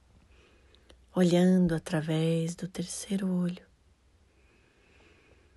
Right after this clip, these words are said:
vá visualizando uma luz, uma chama acesa na altura do plexo solar, na boca do estômago.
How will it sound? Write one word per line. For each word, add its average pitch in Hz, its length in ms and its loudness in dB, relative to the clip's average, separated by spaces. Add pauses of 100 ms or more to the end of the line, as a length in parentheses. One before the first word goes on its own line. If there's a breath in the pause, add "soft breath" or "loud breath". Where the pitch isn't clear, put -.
(580 soft breath)
vá 214 240 2
visualizando 180 1160 0 (960)
uma 190 260 2
luz, 185 760 0 (840 soft breath)
uma 190 160 4
chama 233 640 0
acesa 175 800 -2 (1040 loud breath)
na 190 160 8
altura 226 560 4
do 208 120 0
plexo 190 680 2
solar, 165 600 0 (1300)
na 180 120 2
boca 208 440 0
do - 80 -10
estômago. 170 720 -4